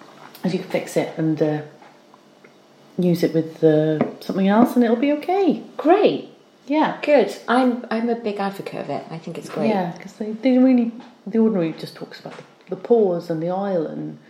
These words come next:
Speaker 1: but it does loads of other things.
Speaker 2: Yeah, that's kind of what it's sold as, though, isn't
Speaker 1: Yeah.
Speaker 2: it? That's their big strapline for
Speaker 1: Simplicity, I guess.
Speaker 2: Yeah.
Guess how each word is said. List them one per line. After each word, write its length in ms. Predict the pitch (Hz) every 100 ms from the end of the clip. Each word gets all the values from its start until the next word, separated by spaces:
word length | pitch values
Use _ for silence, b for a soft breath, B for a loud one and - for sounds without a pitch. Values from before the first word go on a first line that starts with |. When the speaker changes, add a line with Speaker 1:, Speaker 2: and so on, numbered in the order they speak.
| b b -
Speaker 1:
but 80 | 196
it 60 |
does 140 | 208 202
loads 400 | 202 247 247 -
of 80 | 143
other 200 | 139 139
things. 420 | 147 139 143 143
Speaker 2:
Yeah, 260 | 196 180 170
that's 200 | 330 -
kind 200 | 339 277
of 80 |
what 100 | 233
it's 100 | 175 -
sold 480 | - 190 175 165
as, 240 | 139 127 -
though, 180 | 131 233
isn't 120 | 240 233
Speaker 1:
Yeah. 240 | 180 -
Speaker 2:
it? 80 | -
That's 240 | 170 - -
their 180 | 143
big 220 | 135 143 135
strapline 680 | - 156 - - 147 120
for 120 | 196
Speaker 1:
Simplicity, 580 | 180 - 127 - 190 196
I 60 | 170
guess. 360 | 175 185 185
Speaker 2:
Yeah. 480 | 180 196 156 110 170